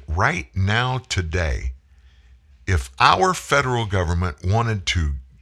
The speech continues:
come get your money out of your bank account, they can do it. They can seize it like that, and you can't do anything about it. Oh, you can go to court and sue 'em. When you put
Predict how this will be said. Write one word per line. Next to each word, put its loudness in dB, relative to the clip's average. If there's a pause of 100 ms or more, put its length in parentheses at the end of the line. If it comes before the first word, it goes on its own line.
(140)
come 0
get 2
your 2
money 2
out 2
of 0
your 0
bank 0
account, 0 (580)
they -2
can -4
do -4
it. -6 (1120)
They -2
can -2
seize 2
it -2 (680)
like 2
that, 0
and 2
you 0
can't -4
do 0
anything -2
about 0
it. -12 (180)
Oh, 2
you 0
can -4
go 2
to 0
court -2
and 2
sue 4
'em. -4 (2500)
When 0
you -2
put -2